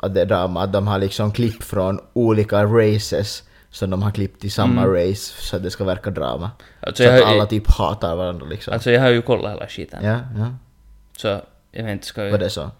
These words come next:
Speaker 2: ska vi, ska jag, ska jag ta det nu, eller ska vi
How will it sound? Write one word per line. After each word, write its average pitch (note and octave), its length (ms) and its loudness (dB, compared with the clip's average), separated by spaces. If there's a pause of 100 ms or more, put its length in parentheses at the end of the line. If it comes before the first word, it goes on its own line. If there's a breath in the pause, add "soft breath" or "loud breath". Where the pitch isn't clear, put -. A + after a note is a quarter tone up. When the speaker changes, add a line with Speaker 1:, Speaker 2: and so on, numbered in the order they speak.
(240)
Speaker 2:
ska - 160 -12
vi, A2 180 -4
ska G#2+ 180 -2
jag, G2+ 100 0 (180)
ska A2+ 160 -6
jag G2+ 120 -6 (180)
ta A#2 160 0
det G#2+ 80 0
nu, C3 300 6
eller G#2+ 240 2
ska - 200 -10
vi F#2 180 -6